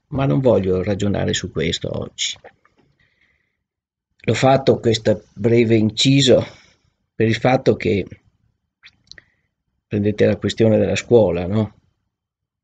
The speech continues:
Torno, non torno, prorogo, arretro, fisso un altro giorno, di fronte a una evidenza scientifica che dice: "Guardate, la scuola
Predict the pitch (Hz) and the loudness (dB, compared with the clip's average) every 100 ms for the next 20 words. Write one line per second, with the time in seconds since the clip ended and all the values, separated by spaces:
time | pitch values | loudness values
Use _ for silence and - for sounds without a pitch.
0 | _ _ _ - 110 110 104 104 101 101 | _ _ _ 4 6 6 4 0 0 0
1 | 110 101 101 104 101 - 101 104 101 101 | 2 2 2 -2 -2 2 4 4 4 0
2 | 98 98 95 87 107 101 101 98 - 95 | -2 -2 -2 0 0 2 2 0 -4 -6
3 | - 107 - 104 101 95 101 95 90 90 | -6 -6 -2 -2 -2 -2 -2 -2 -2 -2
4 | 87 87 85 _ _ _ _ - 196 185 | -4 -6 -8 _ _ _ _ -8 -4 2
5 | 143 101 - 107 113 135 113 90 101 113 | 2 2 2 0 2 0 0 -2 -2 0
6 | 127 113 - 104 147 143 185 202 180 143 | 0 0 0 -2 -2 -2 -4 -2 -2 -2
7 | 110 135 123 113 92 95 87 120 120 90 | -2 0 -2 -2 -4 -6 -4 -4 -4 -4
8 | 107 110 135 - 98 87 73 - | -4 -4 -4 -4 -4 -2 -4 -8